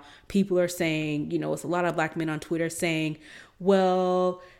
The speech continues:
I'll only protect," they're, you know, essentially saying there are only certain types of black women that need to be protected.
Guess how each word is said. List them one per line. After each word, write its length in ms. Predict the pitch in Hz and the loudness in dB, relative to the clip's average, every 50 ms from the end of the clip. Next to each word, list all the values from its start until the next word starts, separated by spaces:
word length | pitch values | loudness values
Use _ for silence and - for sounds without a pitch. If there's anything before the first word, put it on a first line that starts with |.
| _ _ - | _ _ 2
I'll 240 | 180 185 196 190 190 | 4 4 4 4 2
only 220 | 196 196 196 196 | 2 2 2 0
protect," 680 | 190 196 - 175 165 - 196 175 170 170 - - - 180 | 0 0 -4 -4 -4 -2 -2 -2 -2 -2 -6 -10 -2 2
they're, 440 | 185 190 190 185 180 165 - - - | 4 6 6 6 6 4 0 -4 -4
you 100 | - 202 | -2 0
know, 140 | 190 185 175 | 0 2 2
essentially 360 | - 196 196 277 269 262 247 | 2 2 2 2 2 2 0
saying 220 | 226 - 196 175 175 | 0 0 0 2 4
there 120 | 175 170 - | 2 2 2
are 40 | - | 2
only 240 | 190 190 190 190 185 | 2 2 2 2 0
certain 360 | 180 - - 190 - - 170 | 0 2 2 2 2 0 -4
types 300 | - - 147 165 - - | -2 0 0 0 0 -4
of 80 | 185 160 | -6 -2
black 280 | 190 185 170 175 175 - | 0 0 0 0 0 0
women 340 | 185 185 185 180 180 180 170 | 0 0 0 0 -2 -2 -2
that 200 | 180 160 - - | -2 -2 -2 -2
need 180 | 180 185 190 - | -2 -2 -4 -4
to 60 | - | -6
be 120 | 202 190 | -6 -6
protected. 1000 | - - 190 - - 202 190 190 - - 196 190 185 185 185 180 185 180 180 - | -6 -8 -12 -4 -2 -2 -2 0 2 2 4 4 4 4 4 2 2 0 -2 -6